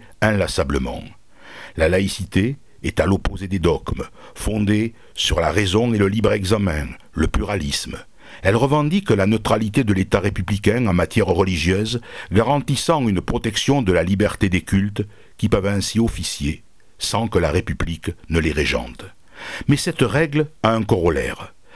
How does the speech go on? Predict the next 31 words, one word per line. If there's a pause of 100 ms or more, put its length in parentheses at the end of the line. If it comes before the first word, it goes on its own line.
(200)
La
laïcité (300)
ne
saurait
être
utilisée (300)
comme
une
arme
anti-musulmane. (600)
L'islam (300)
a
droit
de
cité (200)
et
doit
bénéficier
par
principe (500)
du
même
statut (240)
que
les
autres
religions. (560)
Ainsi, (260)
la
loi
laïque,